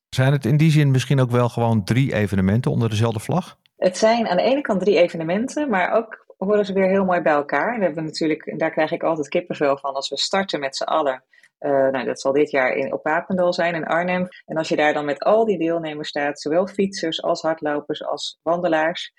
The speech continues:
Speaker 2: En je weet dat je het allemaal voor hetzelfde doel doet, hè, voor de Ronald McDonald huizen, huiskamers en vakantiehuizen.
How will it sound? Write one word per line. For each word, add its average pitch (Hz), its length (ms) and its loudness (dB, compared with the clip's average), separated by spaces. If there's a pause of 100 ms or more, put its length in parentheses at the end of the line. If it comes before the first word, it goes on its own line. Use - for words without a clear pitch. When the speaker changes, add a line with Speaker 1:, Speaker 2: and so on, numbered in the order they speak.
(200)
Speaker 2:
En 151 120 -2
je 147 100 4
weet 170 240 4
dat 180 120 -4
je 151 80 -4
het - 80 -6
allemaal 180 320 0
voor 147 100 -4
hetzelfde 147 440 -4
doel 160 220 -2
doet, 196 280 -4
hè, 180 100 -4
voor 156 120 -6
de 151 60 -2
Ronald 143 240 -4
McDonald 143 400 -2
huizen, 139 440 -2
huiskamers 131 600 -6
en 143 120 -8
vakantiehuizen. 156 880 0